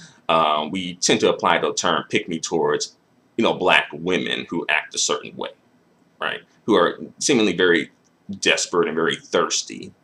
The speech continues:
you know, to get a black man, right? And, you know,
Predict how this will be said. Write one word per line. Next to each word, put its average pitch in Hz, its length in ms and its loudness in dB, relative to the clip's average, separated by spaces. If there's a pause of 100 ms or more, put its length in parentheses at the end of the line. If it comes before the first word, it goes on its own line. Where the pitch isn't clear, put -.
(260)
you 85 100 -6
know, 69 140 -2
to 73 60 -4
get 78 180 -2
a - 40 -6
black 73 300 -6
man, 50 240 -14 (480)
right? - 220 -12 (1300)
And, 87 360 0
you 220 100 -2
know, 95 280 2